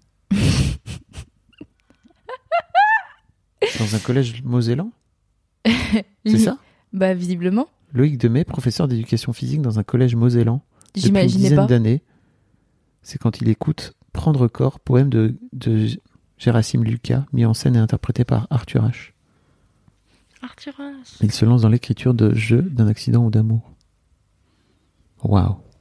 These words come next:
Speaker 2: C'est sa première publication. Écoute, hein, comme
Speaker 1: C'est sa
Speaker 2: quoi.
Speaker 1: première publication ? Eh ben, si je dis pas de bêtises, il a très bien marché.
Speaker 2: Ok.
Speaker 1: En
Speaker 2: Pour
Speaker 1: tout
Speaker 2: un
Speaker 1: cas,
Speaker 2: li-,
Speaker 1: sur
Speaker 2: pour un livre.
Speaker 1: Instagram, tout le monde en parlait.
Speaker 2: Pour un livre d'histoire, pour un livre de poésie, pardon.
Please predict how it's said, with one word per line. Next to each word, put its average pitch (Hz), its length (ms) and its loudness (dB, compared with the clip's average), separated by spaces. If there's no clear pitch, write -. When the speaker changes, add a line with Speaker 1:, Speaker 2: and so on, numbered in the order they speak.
Speaker 2:
C'est - 120 -18
sa - 140 -2
première 117 260 2
publication. 110 600 -2
Écoute, - 300 -6
hein, 104 100 -4
comme 123 100 -6
Speaker 1:
C'est 190 80 -4
sa 202 100 2
Speaker 2:
quoi. 113 100 0
Speaker 1:
première 294 300 -2
publication ? 254 600 -2
Eh 226 80 2
ben, 196 100 4
si 254 140 -4
je 247 60 -8
dis 240 80 -4
pas 240 100 2
de 214 60 0
bêtises, 262 240 -4
il 277 80 -2
a 175 80 -2
très - 200 -4
bien 277 140 2
marché. 269 320 -4
Speaker 2:
Ok. - 180 -6
Speaker 1:
En 117 80 -4
Speaker 2:
Pour - 160 2
Speaker 1:
tout 202 60 4
Speaker 2:
un - 20 2
Speaker 1:
cas, 262 120 2
Speaker 2:
li-, 277 60 0
Speaker 1:
sur - 200 -8
Speaker 2:
pour 214 80 2
un - 20 0
livre. 208 140 0
Speaker 1:
Instagram, 226 340 0
tout - 180 -2
le 262 60 4
monde 262 80 2
en 247 80 0
parlait. 226 240 -6
Speaker 2:
Pour - 120 -4
un 101 40 0
livre 101 120 -2
d'histoire, 110 400 -4
pour 107 200 0
un 107 40 4
livre 110 140 2
de 107 100 2
poésie, 113 300 -2
pardon. 104 200 -6